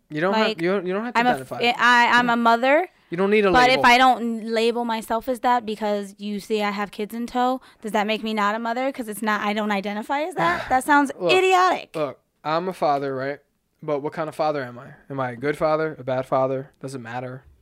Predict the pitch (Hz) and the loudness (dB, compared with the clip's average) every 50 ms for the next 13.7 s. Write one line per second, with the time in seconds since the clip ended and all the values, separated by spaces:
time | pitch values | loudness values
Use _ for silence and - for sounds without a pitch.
0 | _ _ - 117 123 117 - _ 147 131 127 - 131 127 123 - 131 123 127 131 | _ _ -16 -16 -16 -16 -18 _ -16 -16 -12 -10 -10 -10 -10 -12 -12 -12 -10 -10
1 | 131 131 131 131 135 135 135 139 _ _ _ _ _ _ _ - 139 151 170 214 | -10 -10 -10 -10 -10 -12 -12 -14 _ _ _ _ _ _ _ -12 -10 -6 -6 -4
2 | 226 240 254 269 269 247 - 156 170 175 170 165 160 - - 190 180 185 190 196 | -4 -4 -6 -6 -8 -8 -8 -4 -2 0 0 -2 -2 -6 -6 -6 -6 -4 -4 -4
3 | 196 190 190 196 196 196 _ - 151 151 160 165 165 185 185 185 _ _ _ _ | -4 -4 -4 -6 -8 -10 _ -12 -8 -4 -4 -4 -4 -6 -8 -10 _ _ _ _
4 | _ _ _ _ _ - 143 - - 156 156 160 151 156 151 143 151 151 147 143 | _ _ _ _ _ -18 -16 -10 -8 -8 -8 -6 -4 -4 -6 -2 0 0 0 0
5 | 139 135 _ _ _ _ _ - 151 151 147 - - 165 156 151 151 147 - 147 | -2 -6 _ _ _ _ _ -6 -4 -4 -4 -4 -6 -8 -4 -4 -4 -4 -4 -6
6 | 151 147 147 147 147 156 151 147 143 139 139 135 139 147 147 - 165 151 151 143 | -6 -6 -6 -6 -6 -4 -4 -4 -6 -6 -8 -6 -8 -8 -8 -6 -6 -6 -6 -6
7 | 143 131 135 123 117 135 143 139 - 151 147 147 147 151 151 160 _ _ _ _ | -8 -10 -10 -10 -8 -8 -10 -8 -6 -6 -4 -4 -2 -4 -4 -6 _ _ _ _
8 | _ _ - 160 165 170 185 196 185 165 - - - - 190 196 208 220 202 - | _ _ -8 -2 0 2 2 2 0 -2 -4 -6 -10 -6 -4 -4 -4 -4 -4 -2
9 | 220 208 208 220 220 220 226 220 214 _ _ - 151 151 131 131 147 160 175 180 | -2 0 0 0 0 -2 -4 -6 -8 _ _ -4 -2 -2 -2 0 2 2 2 2
10 | 175 - 196 180 180 180 180 185 185 185 - _ _ _ _ _ _ - 208 _ | 2 2 4 6 6 4 4 0 -4 -4 -8 _ _ _ _ _ _ -20 -20 _
11 | - 156 143 135 135 - - 135 131 117 - 120 - - 151 127 - 143 143 139 | -12 -10 -8 -8 -8 -8 -8 -10 -10 -10 -10 -16 -16 -18 -18 -10 -8 -8 -8 -8
12 | _ _ - 180 165 170 165 - 185 - - - - 175 185 202 208 226 220 208 | _ _ -14 -10 -8 -8 -8 -8 -8 -10 -14 -12 -10 -10 -8 -6 -4 -4 -4 -4
13 | 190 160 147 147 - - 160 151 151 151 151 151 151 156 | -4 -6 -8 -8 -8 -6 -4 -4 -4 -2 -4 -4 -6 -6